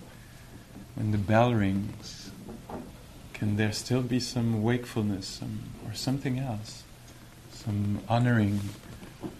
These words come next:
of the body instead of, uh, you know, abandoning it again. You know? So, and I talk about this sometimes here, I think about some, it appears to me some,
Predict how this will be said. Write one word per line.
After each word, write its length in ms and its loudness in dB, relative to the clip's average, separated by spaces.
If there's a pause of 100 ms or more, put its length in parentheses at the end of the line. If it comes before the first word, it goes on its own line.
(640)
of 240 -2
the 100 4
body 640 4 (280)
instead 360 -4
of, 120 -2 (120)
uh, 160 -8 (720)
you 60 -2
know, 180 -2
abandoning 600 4
it 300 -2 (460)
again. 560 0 (1040)
You 60 -4
know? 80 -6 (1600)
So, 300 -4 (380)
and 120 0
I 80 2
talk 260 -2
about 280 8
this 140 6
sometimes 580 4
here, 200 8
I 100 4
think 280 -2
about 260 -2
some, 300 -4 (440)
it 120 4
appears 460 6
to 100 4
me 80 4
some, 260 2